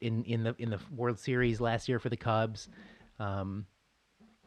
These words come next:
yeah, I mean, w-, whatever. It's just that, uh, there are, you know, individual performances stand out, but I, I can't, I mean, maybe it's just because the Sabres haven't been in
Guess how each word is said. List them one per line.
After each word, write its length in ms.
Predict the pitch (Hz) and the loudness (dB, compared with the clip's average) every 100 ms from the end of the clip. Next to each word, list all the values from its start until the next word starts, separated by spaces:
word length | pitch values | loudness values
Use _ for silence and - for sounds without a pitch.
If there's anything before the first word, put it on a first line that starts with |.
| - | 4
yeah, 240 | 202 175 - | 8 8 6
I 80 | |
mean, 160 | 147 135 | 4 4
w-, 260 | 147 117 - | 0 -12 -8
whatever. 480 | 147 175 123 - 60 - | 6 8 8 4 -6 -2
It's 120 | 120 | 2
just 200 | 147 - | 2 4
that, 200 | 139 - | 2 4
uh, 260 | 123 113 | 4 6
there 180 | 117 131 | 6 6
are, 100 | 123 | 6
you 120 | - | 4
know, 120 | 120 104 | 0 0
individual 460 | 139 143 139 127 113 | 0 2 4 2 0
performances 480 | - 135 123 117 - | -2 0 0 -2 -4
stand 200 | 127 117 | -2 0
out, 80 | |
but 100 | 117 | 0
I, 140 | 123 139 | 0 2
I 80 | 147 | 2
can't, 320 | 135 170 160 - | 4 4 4 0
I 80 | 120 | 0
mean, 260 | 123 117 110 _ _ _ _ - | 2 2 0 _ _ _ _ 4
maybe 180 | 180 170 | 8 8
it's 100 | 143 | 6
just 220 | - 131 | 2 0
because 320 | 135 - 135 | 0 2 2
the 80 | 110 | 2
Sabres 380 | - 127 113 107 | 2 2 2 2
haven't 280 | 117 110 101 | 2 0 0
been 120 | 113 | 0
in 360 | 117 117 110 | 2 2 2